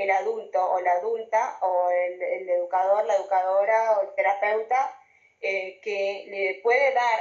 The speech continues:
a ese niño las condiciones necesarias para jugar de manera espontánea. Y la espontaneidad viene dada del interior de ese niño. Pero si el adulto, la adulta, el terapeuta, la educadora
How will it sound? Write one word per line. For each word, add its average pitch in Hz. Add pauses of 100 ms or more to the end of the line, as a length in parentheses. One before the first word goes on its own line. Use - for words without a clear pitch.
a 202
ese 220
niño 262
las 233
condiciones 208
necesarias 233 (1200)
para 214 (380)
jugar 214 (120)
de 196
manera 196
espontánea. 170
Y 202
la 202
espontaneidad 214
viene 208
dada 277 (1120)
del 226
interior 220 (160)
de 190
ese 190
niño. 175 (640)
Pero 214
si 247 (220)
el 196
adulto, 214
la 196
adulta, 208
el 175
terapeuta, 190
la 180
educadora 185